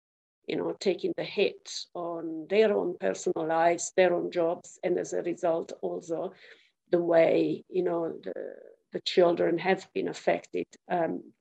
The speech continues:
with their education, and, and they've been quite concerned. So, and, uh, they've been, you know, like, very, very, very supportive of us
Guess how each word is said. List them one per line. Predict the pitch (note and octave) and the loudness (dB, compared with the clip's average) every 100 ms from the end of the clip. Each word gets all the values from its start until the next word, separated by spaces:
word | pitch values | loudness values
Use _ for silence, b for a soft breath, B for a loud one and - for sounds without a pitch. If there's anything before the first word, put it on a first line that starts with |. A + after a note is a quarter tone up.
| - | -8
with | F#3+ F3+ | -4 2
their | G3 | 4
education, | F3+ F3 D3+ F#3+ F#3+ - E3 | 4 0 0 2 4 4 2
and, | D#3+ E3+ B B B - | 2 -2 B B B -2
and | F#3 | 0
they've | F#3 F3+ F3+ - _ _ _ | 4 2 2 -6 _ _ _
been | F#3+ F#3+ F#3 | 4 4 4
quite | F#3 F#3+ F3+ - | 0 2 2 0
concerned. | - F#3 - A#3 A#3 - F3+ | -2 -2 2 4 6 4 0
So, | F#3 - F#3 F3+ E3+ E3+ b b b _ - | -6 0 4 6 4 2 b b b _ -6
and, | F#3 F#3+ F#3+ F#3 | 2 6 6 6
uh, | F#3 F3+ F3+ - - _ _ _ _ _ _ - - | 6 6 4 0 -8 _ _ _ _ _ _ -20 -2
they've | F#3 F#3 - | -2 -2 -4
been, | G#3 G3+ G3 F#3+ G3 - - _ _ _ _ | 6 8 8 6 0 -6 -16 _ _ _ _
you | B3+ | 2
know, | G3 F3+ | 4 6
like, | F3+ F3 F#3 | 6 4 0
very, | G#3 F3+ G#3 F#3+ | -6 2 6 6
very, | F#3+ F3+ | 4 -2
very | E3+ F3+ | -2 -4
supportive | F3+ - E3+ G#3+ G#3 G3+ - E3 - | -4 -8 -6 -2 -2 -2 -4 -4 -6
of | - - - - _ - | -6 -8 -10 -20 _ -10
us | F3 E3+ G3 _ | -8 -8 -12 _